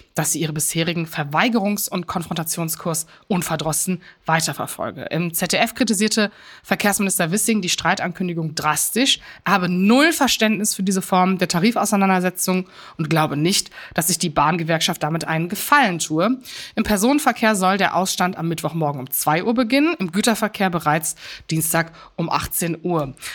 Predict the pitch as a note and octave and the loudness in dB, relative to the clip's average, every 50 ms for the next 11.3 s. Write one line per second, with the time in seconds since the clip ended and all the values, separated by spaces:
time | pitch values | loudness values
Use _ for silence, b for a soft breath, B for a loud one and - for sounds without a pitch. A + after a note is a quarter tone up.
0 | B B B F#3+ G3 E3+ E3+ D#3+ D3 - - _ - G3 A3 B3+ C4 C4 - - | B B B 2 4 4 2 0 0 -2 -4 _ 4 4 6 6 4 2 2 4
1 | G#3 F#3+ F#3 F#3 D#3+ D3+ E3 F3+ G#3+ A#3+ B3 - - D#3 D3+ D3 - - B2 A#2 | 4 4 4 2 0 -2 0 2 2 4 2 2 2 0 -2 -2 -4 -6 -6 -6
2 | A2 A2+ C#3+ - - - - D#3+ D3+ D#3 F3 A3 C#4+ D#4 - - - - G3 F3+ | -4 -4 -2 0 0 0 0 0 2 4 6 4 4 2 0 -6 -4 -2 0 0
3 | E3+ D#3+ F3 F3 F3 E3+ E3+ E3 - G3+ F3 - E3 D#3+ D#3 D3+ D3+ - - D#3+ | 0 0 0 2 2 2 0 0 0 0 0 0 2 2 2 2 2 0 -2 -4
4 | D#3 D#3+ C#3+ - - D3 C3+ C#3 C#3 C#3 C#3+ - - E3+ D#3+ E3+ F3 E3 F3 - | -4 -6 -6 -2 0 0 0 0 0 -2 -2 0 2 2 4 4 2 0 0 -2
5 | - - G3 A3 D4+ D#4+ - - - - B B B B B B B B A#3+ A#3+ | -2 0 2 2 2 2 0 -4 -6 -8 B B B B B B B B 6 6
6 | B3+ C#4 A#3 A3 G3+ - - A3 G#3 - G3+ F3+ E3+ F3+ G#3+ - - F#3+ F#3+ - | 6 6 4 2 2 2 2 2 2 2 2 2 2 4 2 2 2 2 0 -2
7 | - E3 F3 F3+ - G3+ F#3 F3+ F3 F3 E3+ D#3+ D#3+ E3 E3 F3+ G3+ - - - | -2 -2 -2 0 0 2 2 4 4 4 2 2 2 4 4 4 2 0 -2 -2
8 | - - F3 D#3+ F3 F3+ - - F3 E3 - E3 G3 G3 - F#3+ E3 E3+ F3+ F3+ | -2 -2 -2 0 0 0 0 2 2 2 4 4 2 2 0 -2 -2 -2 0 0
9 | F3 E3+ E3+ E3 B B B B B B B B - G3 D3+ D#3 F#3+ A3+ A#3+ A#3 | 0 -2 -2 -6 B B B B B B B B 0 0 2 4 4 4 4 4
10 | F#3+ G3+ G#3+ - - - G#3 G3 - - - - G#3+ G3 - - - G3 G3+ G#3 | 4 2 0 0 -2 -2 -2 0 0 0 0 0 0 0 0 0 2 2 4 4
11 | G3+ G3 F#3+ F#3+ F#3+ | 4 4 4 2 0